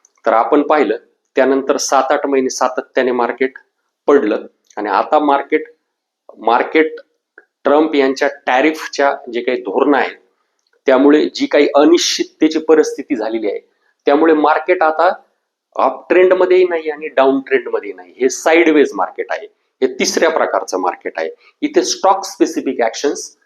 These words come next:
आपल्याला जास्त पाहायला मिळते. तर इथे आपल्याला काय करायचंय, फेअर व्हॅल्युएशन्सच्या ज्या काही कंपन्या आहेत, ज्यांचे रिझल्ट चांगले आलेले आहेत, अशा कंपन्यांकडे आपल्याला इथं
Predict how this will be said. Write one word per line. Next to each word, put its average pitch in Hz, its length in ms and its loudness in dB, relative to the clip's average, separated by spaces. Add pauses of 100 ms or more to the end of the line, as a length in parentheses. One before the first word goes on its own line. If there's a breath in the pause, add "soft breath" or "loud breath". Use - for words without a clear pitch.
(120)
आपल्याला 110 380 0 (420)
जास्त 127 300 0
पाहायला 90 380 -2
मिळते. 90 420 -10 (340)
तर 131 100 0
इथे 147 340 0
आपल्याला 160 340 0
काय 135 200 0
करायचंय, 107 420 -6 (380)
फेअर 156 300 4
व्हॅल्युएशन्सच्या 123 880 -2
ज्या 113 160 -2
काही 117 160 0
कंपन्या 107 460 -2
आहेत, 82 180 -14 (640)
ज्यांचे 117 380 2
रिझल्ट 127 420 2
चांगले 110 360 -2
आलेले 90 280 -2
आहेत, 90 120 -6
अशा 98 360 -2
कंपन्यांकडे 160 720 2
आपल्याला 107 380 -2
इथं 107 240 -6